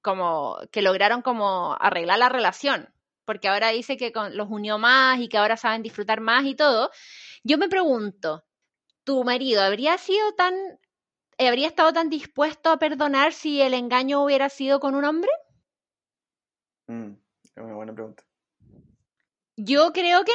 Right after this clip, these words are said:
Speaker 1: no.
Speaker 2: Yo también,
Speaker 1: Pero
Speaker 2: yo también creo que no, pero no quiero juzgar.
Speaker 1: pero tengámosle fe al cabro.
Speaker 2: Ujú.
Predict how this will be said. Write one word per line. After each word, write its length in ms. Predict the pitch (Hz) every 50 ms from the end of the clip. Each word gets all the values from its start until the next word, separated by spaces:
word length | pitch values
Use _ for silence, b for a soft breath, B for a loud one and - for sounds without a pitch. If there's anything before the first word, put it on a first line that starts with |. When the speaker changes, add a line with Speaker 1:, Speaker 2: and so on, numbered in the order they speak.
| 480
Speaker 1:
no. 180 | 392 - - - _ _ _ _ _ _ _ _ - -
Speaker 2:
Yo 200 | - - - 233
también, 120 | 226 -
Speaker 1:
Pero 540 | 226 285 269 254 240 233 226 233 247 262 311 453
Speaker 2:
yo 40 | -
también 220 | - - - 117 -
creo 140 | 123 -
que 60 | 120 107
no, 140 | 101 - _
pero 320 | - - - - - - _ _ _ _
no 140 | - 110 107
quiero 140 | 107 110 113
juzgar. 120 | - -
Speaker 1:
pero 140 | 240 240 226
tengámosle 420 | 233 226 226 240 240 247 247 254
fe 160 | 262 - 254 247
al 140 | 254 -
cabro. 320 | - 190 165 - - - - 127
Speaker 2:
Ujú. 280 | 113 110 110 101 -